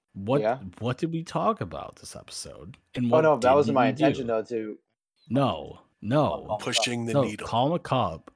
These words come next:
Speaker 1: You were supposed to call him a cuck and then use his own arguments against him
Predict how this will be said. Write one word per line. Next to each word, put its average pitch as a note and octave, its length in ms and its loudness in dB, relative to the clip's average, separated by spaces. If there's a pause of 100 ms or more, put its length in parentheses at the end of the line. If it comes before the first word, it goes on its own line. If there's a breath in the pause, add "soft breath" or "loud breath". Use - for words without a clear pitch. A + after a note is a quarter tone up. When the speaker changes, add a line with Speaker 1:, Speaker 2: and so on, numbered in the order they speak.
(140)
Speaker 1:
You B2 140 -2
were A#2+ 60 2
supposed C3+ 180 -4
to - 60 -4
call B2+ 200 -4
him C3 80 -2
a B2 60 -4
cuck A#2+ 440 -6
and G#2+ 160 -6
then A2 160 -4
use A2 300 -6
his G2+ 220 -10
own A#2 160 -6
arguments G#2 540 -8
against G2 540 -4
him F2 480 -10